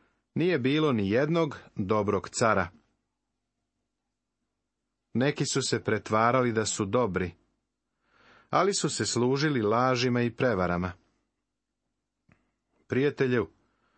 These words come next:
Abraham Lincoln je rekao, svi veruju u to jer je to rekao Abraham: „Neke ljude možeš stalno da varaš,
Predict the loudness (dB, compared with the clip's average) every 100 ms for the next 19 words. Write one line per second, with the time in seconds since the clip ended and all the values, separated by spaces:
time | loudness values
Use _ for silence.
0 | _ _ 0 0 2 0 0 2 2 0
1 | 0 0 0 0 0 0 0 0 -6 _
2 | _ _ -4 -2 0 2 2 2 0 0
3 | 2 2 2 -2 0 0 2 0 0 0
4 | -2 -10 _ _ _ 0 0 2 0 0
5 | -2 -4 _ _ _ _ _ _ _ _
6 | _ _ _ _ _ _ -2 -2 0 0
7 | 2 2 2 2 2 0 0 2 4 2
8 | 2 2 2 4 2 0 -4